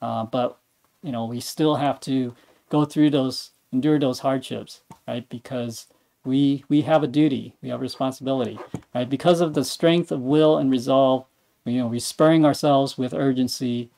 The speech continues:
We're not hindered by hardships. With hardships come greater courage.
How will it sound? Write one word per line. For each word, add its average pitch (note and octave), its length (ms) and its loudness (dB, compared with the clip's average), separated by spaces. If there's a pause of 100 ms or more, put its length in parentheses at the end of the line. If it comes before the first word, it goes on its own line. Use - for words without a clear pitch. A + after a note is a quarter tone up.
(220)
We're A#2+ 120 -4
not D#3+ 320 4
hindered D#3 500 2
by B2+ 240 4
hardships. C3 720 -2 (260)
With A#2+ 120 -4
hardships C#3+ 440 2
come C3 180 -2
greater C3+ 280 0
courage. B2+ 640 -4